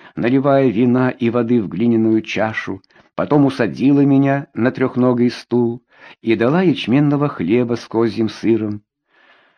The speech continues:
Пора было мне сказать, кто я такой, но мне не хотелось слишком волновать её. Я сказал:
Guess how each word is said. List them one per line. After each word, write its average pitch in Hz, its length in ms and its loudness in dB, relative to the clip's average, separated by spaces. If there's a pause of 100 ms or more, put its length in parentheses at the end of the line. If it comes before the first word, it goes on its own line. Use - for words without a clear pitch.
(460)
Пора 143 260 2
было 180 240 6
мне 147 180 4
сказать, 151 580 -2
кто - 340 2
я 98 160 2
такой, 58 580 -10 (360)
но 135 220 2
мне 160 200 8
не 165 80 6
хотелось 156 480 2
слишком 139 500 0
волновать 135 600 0
её. 62 360 -8 (300)
Я 120 160 -2
сказал: 76 580 -8